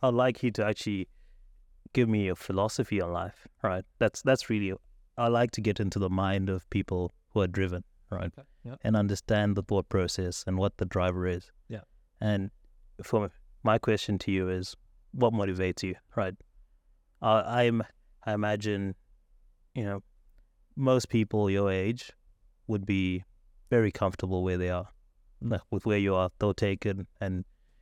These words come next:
Speaker 1: you know, cruise into the sunset and just go take it day by day and not try go to the next level.
Speaker 2: Yeah.
Speaker 1: Right.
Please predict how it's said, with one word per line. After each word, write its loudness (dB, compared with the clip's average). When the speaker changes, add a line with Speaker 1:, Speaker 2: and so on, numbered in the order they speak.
Speaker 1:
you -4
know, -2
cruise 2
into -2
the -2
sunset -2
and -2
just -8
go 2
take -2
it -6
day 0
by 0
day 0
and -2
not -2
try 0
go -2
to -6
the 0
next -4
level. -6
Speaker 2:
Yeah. -10
Speaker 1:
Right. -4